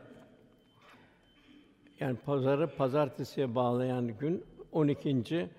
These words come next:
İsneyn gecesi. Süleyman Çelebi bahseder. Yani pazarı pazartesiye bağlayan gece. Cenab-ı Hak inşallah bu geceyi ve bu ayı ihya etmeyi cümlemize nasip eylesin.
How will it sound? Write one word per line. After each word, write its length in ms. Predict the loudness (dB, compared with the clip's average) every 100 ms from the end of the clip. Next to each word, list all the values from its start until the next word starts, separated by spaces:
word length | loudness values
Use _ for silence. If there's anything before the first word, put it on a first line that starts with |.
| -20 -20 _
İsneyn 460 | -6 0 6 6 6
gecesi. 500 | 2 2 -2 -4 -6 -8 -20 -20 -20 _ _ _ -20
Süleyman 500 | -4 0 2 2 0
Çelebi 340 | -2 -4 -2
bahseder. 580 | -2 -4 -6 -4 -4 -6 -20 -20 -20 -20 _ _
Yani 120 | -8 0
pazarı 400 | 2 2 0 0
pazartesiye 800 | 0 2 0 -2 -10 -4 -2
bağlayan 460 | 0 0 0 -2 -2
gece. 360 | -6 -6 -8 -8 -14 -20 -20 -20 -20 _ _ _ -2
Cenab-ı 420 | 0 2 0 -2
Hak 200 | -4 -6 -14 -2
inşallah 560 | -2 0 -4 -2 -4 -4
bu 80 | -2
geceyi 480 | -2 -2 0 0 0
ve 200 | -2 0
bu 160 | 0
ayı 200 | 2 2
ihya 440 | 2 -4 -4 -2 -2
etmeyi 280 | -2 -6 -4
cümlemize 540 | -2 -2 -2 -4 -4
nasip 320 | -6 -10 -10
eylesin. 380 | -10 -10 -14